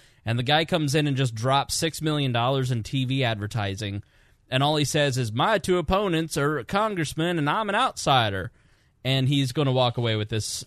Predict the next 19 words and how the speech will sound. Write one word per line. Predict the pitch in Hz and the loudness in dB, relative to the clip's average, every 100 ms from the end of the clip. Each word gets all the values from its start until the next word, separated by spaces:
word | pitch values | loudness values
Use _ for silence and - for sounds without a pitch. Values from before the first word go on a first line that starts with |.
| - | -4
uh, | 110 101 98 98 - | -2 0 0 -4 -6
this | 107 110 104 | -6 -4 -4
Senate | - 123 113 73 | -2 -2 -2 -4
seat. | - 120 | -6 -4
Well, | 147 170 151 | 0 2 2
he's | 143 | 2
not | 180 | 0
gonna | 151 | 0
walk | 117 135 143 | 2 0 0
away | 107 120 | -2 -2
with | 101 | -2
it. | - | -2
He's | 117 131 | -2 0
gonna | 151 | 0
go | 139 | 0
up | 131 | 0
against | 127 120 - | 0 -4 -2
Joe | 113 | -4
Donnelly, | 98 139 151 147 147 | -2 0 0 0 -2